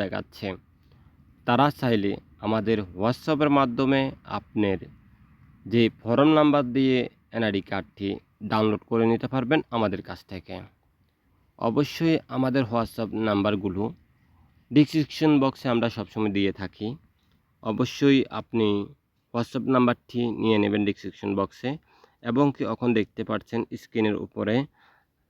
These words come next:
WhatsApp নাম্বারটি দেওয়া আছে, সেটাও নিয়ে নিতে পারেন। আমাদের WhatsApp নাম্বারগুলো জিরো ওয়ান ডবল এইট ফাইভ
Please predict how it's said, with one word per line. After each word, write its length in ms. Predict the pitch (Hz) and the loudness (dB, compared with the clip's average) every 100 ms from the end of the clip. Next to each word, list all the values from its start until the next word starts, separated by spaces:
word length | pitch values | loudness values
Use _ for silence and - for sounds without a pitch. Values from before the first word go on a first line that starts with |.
| _ - | _ -2
WhatsApp 360 | 135 - 147 131 135 | -2 0 -2 2 4
নাম্বারটি 360 | 117 110 - 107 | 4 0 -4 -2
দেওয়া 200 | 101 95 92 92 | -2 -2 -4 -8
আছে, 220 | - 135 160 170 _ _ _ | -6 -4 -4 -6 _ _ _
সেটাও 340 | - 123 120 113 107 - - _ 117 | -4 0 2 2 0 -8 -20 _ 2
নিয়ে 160 | 123 107 | 4 4
নিতে 160 | 95 - | 2 -8
পারেন। 260 | 107 101 95 90 _ _ _ _ _ _ - | -8 -6 -6 -8 _ _ _ _ _ _ -4
আমাদের 340 | 120 135 151 143 | 0 2 2 2
WhatsApp 360 | 117 131 - 151 143 | -2 -6 -6 -2 2
নাম্বারগুলো 500 | 117 101 104 101 104 123 - _ - 107 | 2 0 -2 -4 -4 -6 -10 _ -10 2
জিরো 220 | 127 135 135 92 | 4 6 4 2
ওয়ান 220 | 120 113 110 107 | 0 2 2 2
ডবল 220 | 104 101 107 | 0 -2 0
এইট 140 | 107 - - _ _ _ _ - _ _ - 392 427 415 _ _ _ _ _ 440 _ _ _ _ _ _ _ _ _ _ _ _ - | -2 -4 -16 _ _ _ _ -20 _ _ -20 _ -20 _ _ _ _ _ _ _ _ _ _ _ _ _ _ _ _ _ _ _ 0
ফাইভ 240 | 120 131 | 4 4